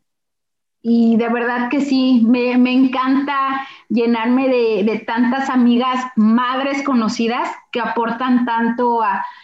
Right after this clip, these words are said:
a ese acompañamiento que necesitamos como mamás. Y, pues, la transición realmente es que, te digo, la de ahorita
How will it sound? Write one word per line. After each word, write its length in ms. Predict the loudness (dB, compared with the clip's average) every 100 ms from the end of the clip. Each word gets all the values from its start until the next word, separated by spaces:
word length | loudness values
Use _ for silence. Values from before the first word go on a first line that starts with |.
| _ _ -6
a 180 | -4
ese 200 | -2 -2 -2
acompañamiento 720 | 0 0 0 0 2 2 0
que 100 | -2
necesitamos 680 | -2 -2 -2 -4 -2 -2 0
como 240 | 0 2
mamás. 560 | 2 0 -2 -4 -10 _ _ _ _ _ _ _ _ _ _ _ _ _ _ _ -16 -6
Y, 200 | 0 0
pues, 300 | 2 0 0
la 280 | -2 -2 -2
transición 680 | -2 0 0 0 0 0 0
realmente 600 | 0 0 0 0 0 0
es 120 | -2
que, 380 | -4 -2 -4 -6 -6
te 100 | -2
digo, 220 | 0 0
la 140 | 0 -2
de 80 |
ahorita 400 | 0 0 0 -2